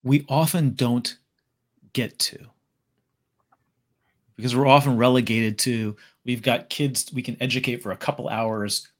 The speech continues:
every week. And, and so let's just get the prayers that we need to get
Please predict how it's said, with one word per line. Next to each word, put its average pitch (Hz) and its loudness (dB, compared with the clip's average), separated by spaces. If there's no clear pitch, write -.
every 110 -6
week. 101 -12
And, 104 -4
and 113 -4
so 143 2
let's 127 4
just 143 2
get 143 -2
the - -2
prayers 110 -4
that 139 -4
we 117 -4
need 110 -4
to 110 -8
get 82 -10